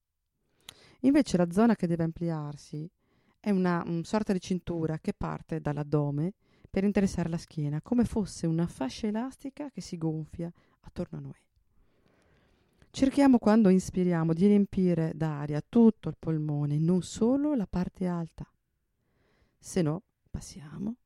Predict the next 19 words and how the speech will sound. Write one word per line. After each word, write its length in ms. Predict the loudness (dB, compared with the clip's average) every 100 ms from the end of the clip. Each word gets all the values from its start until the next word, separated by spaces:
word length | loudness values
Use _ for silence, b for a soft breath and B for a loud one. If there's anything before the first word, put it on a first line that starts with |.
| _
a 80 | -2
una 140 | 0
respirazione 540 | 0 -2 -6 -4 -2 -2
clavicolare, 800 | -4 -6 -6 -6 -8 -10 -18 _ _
che 240 | -14 -14 -14 _ _
è 140 | -8
nociva. 500 | -8 -10 -10 -10 -10 -16 _ _ _ _ _ _ _ _
È 120 | -6 -2
nociva 420 | -2 -2 -2 0
per 180 | -2 -6
tutto 340 | _ -6 -2
il 60 | -2
nostro 240 | -2 -2
organismo 520 | -2 0 0 0 -2 -2
perché 280 | -2 -4
consente 680 | -2 0 0 0 0 0 -4
una 160 | -4 -2
ventilazione 560 | -4 -2 -4 -2 -2 0
parziale 640 | -2 -4 -4 -2 -2